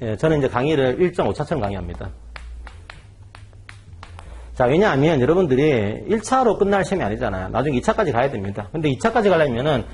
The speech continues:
이 차에서는 그 외우는 시험이 아니에요. 이해를 먼저 해야 됩니다. 근데 여러분들이 이 차 가면은 판례를 암기를 하셔야 돼요, 기본적으로. 근데 판례를 암기를 하시려면은 판례를 이해를 하셔야 돼요, 이게.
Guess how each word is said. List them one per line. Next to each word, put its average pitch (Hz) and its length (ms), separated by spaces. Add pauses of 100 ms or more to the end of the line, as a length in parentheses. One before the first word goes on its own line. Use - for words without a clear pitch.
(380)
이 131 100
차에서는 151 840
그 107 160
외우는 202 440
시험이 135 680
아니에요. 104 440
이해를 156 280
먼저 139 160
해야 - 160
됩니다. 104 400
근데 170 140
여러분들이 175 500 (320)
이 139 80
차 - 160
가면은 196 340
판례를 220 340
암기를 147 280
하셔야 175 260
돼요, 95 140
기본적으로. 101 600 (760)
근데 156 120
판례를 247 320
암기를 165 380
하시려면은 180 680
판례를 233 380
이해를 175 280
하셔야 139 260
돼요, 90 220 (120)
이게. 98 360